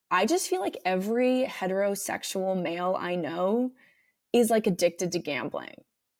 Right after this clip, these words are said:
Maybe, like, low-key addicted. Some are high-key addicted to gambling. Like, and, and, and I, I, this is me generalizing. There's probably, like,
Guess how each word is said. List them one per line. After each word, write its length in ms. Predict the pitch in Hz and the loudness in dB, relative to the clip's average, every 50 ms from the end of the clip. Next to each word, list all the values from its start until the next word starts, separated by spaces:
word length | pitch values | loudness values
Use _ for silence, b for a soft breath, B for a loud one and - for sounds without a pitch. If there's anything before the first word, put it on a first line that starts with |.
| _ _ _ _ _ _ _ - | _ _ _ _ _ _ _ 2
Maybe, 340 | - 220 247 254 285 294 349 453 466 480 | 6 6 6 8 6 6 4 4 4 2
like, 120 | 440 294 214 | 0 0 4
low-key 460 | 190 180 180 190 208 - - 277 269 | 4 6 6 4 2 2 2 2 2
addicted. 500 | 269 254 269 269 269 - 311 302 262 247 | 2 2 0 0 0 2 2 2 2 2
Some 260 | - - 226 208 247 | 2 2 2 2 2
are 140 | 269 294 285 | 0 0 -2
high-key 500 | - - 185 175 175 180 175 - - 156 | -2 -2 -2 -2 -2 -2 -2 -2 -2 -2
addicted 420 | 147 147 - 110 113 - 110 107 | -2 -2 -4 -6 -6 -6 -8 -8
to 60 | - - | -8 -10
gambling. 640 | - 85 78 69 78 - 73 60 50 50 - - - _ _ _ _ _ _ _ _ _ _ _ _ _ _ - | -10 -10 -10 -10 -10 -10 -12 -12 -12 -14 -20 -20 -20 _ _ _ _ _ _ _ _ _ _ _ _ _ _ 0
Like, 360 | - 208 208 202 202 - - - - | 4 4 6 4 4 0 -6 -4 2
and, 200 | 233 240 240 226 - | 2 2 2 4 4
and, 180 | 254 294 - - | 2 2 4 4
and 320 | - 254 294 277 254 226 226 - - - | 4 6 6 6 6 4 0 -4 -10 -6
I, 120 | - 220 - - _ _ | -6 -6 -6 -8 _ _
I, 200 | - 214 233 269 | -2 0 0 2
this 180 | 254 214 269 285 | 2 4 4 4
is 140 | 339 339 262 | 4 4 4
me 160 | 220 214 202 | 4 4 2
generalizing. 720 | 175 - 165 151 139 110 85 90 - - - 104 - - _ B B B B B B B B | 2 0 -2 -2 -4 -6 -6 -6 -6 -8 -8 -10 -10 -12 _ B B B B B B B B
There's 220 | 202 220 226 226 | 4 4 4 4
probably, 720 | 226 - - 202 196 220 214 226 247 247 247 240 240 233 - - _ - - | 0 -2 0 0 2 2 2 4 4 4 4 2 2 -2 -4 -8 _ -8 -2
like, 320 | 190 190 185 185 185 - | 0 2 2 0 -2 -4